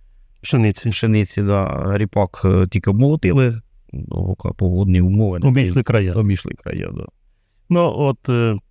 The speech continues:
Speaker 1: е, як би сказати, початок, е, збирання врожаю. Ми побачили, що на полях працює, е, три одиниці, е, потужної зернозбиральної техніки. Це Джон Діри разом із ми-,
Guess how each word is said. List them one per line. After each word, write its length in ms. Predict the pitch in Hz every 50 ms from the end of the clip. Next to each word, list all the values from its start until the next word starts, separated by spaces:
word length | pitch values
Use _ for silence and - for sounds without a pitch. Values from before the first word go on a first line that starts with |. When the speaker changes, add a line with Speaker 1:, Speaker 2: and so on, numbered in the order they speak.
| _ _ -
Speaker 1:
е, 220 | 156 127 113 107 98 - _ _ _ _ _ _ _ _ _ _ _ _ _ _ _ _ -
як 240 | 143 143 127 123 107
би 80 | 127
сказати, 340 | - - 139 127 120 - 117
початок, 540 | - 143 131 - 151 131 - 120 - - -
е, 420 | 147 - 123 113 113 110 110 107 98 - _ _ _ _ _ _ _ _ _ _ _ _ _ _ _
збирання 480 | 104 104 101 104 127 127 131 127 120 123
врожаю. 400 | 123 135 123 117 170 202 185 143
Ми 80 | 123 104
побачили, 460 | - 123 113 120 117 - - 113 101
що 120 | - -
на 140 | 120 117 110
полях 300 | - - 123 113 113 -
працює, 520 | - - 113 - - - 113 110 107 101 - - - - - - - - - - - - - _ _ _ -
е, 140 | 123 110 101
три 420 | - - 127 123 123 117 104 95 -
одиниці, 560 | 127 117 110 117 113 113 110 - - - 110
е, 160 | 104 104 90 - - _ _ - - 120 107 104 101 98 -
потужної 760 | - 131 - - 135 123 107 104 101 107 104 104 101 98 87 - - - - - _ -
зернозбиральної 640 | - 107 113 110 101 110 98 101 117 110 107 107 107
техніки. 460 | - - 117 104 - - 113 - - 101
Це 180 | - - 113
Джон 240 | 104 101 117 110 120
Діри 320 | 147 185 185 170 156 143 - - _ _ - - _ - - _ _ -
разом 460 | 123 117 120 113 101 110 110 110 110
із 320 | 110 110 107 95 92 -
ми-, 140 | 107 107 104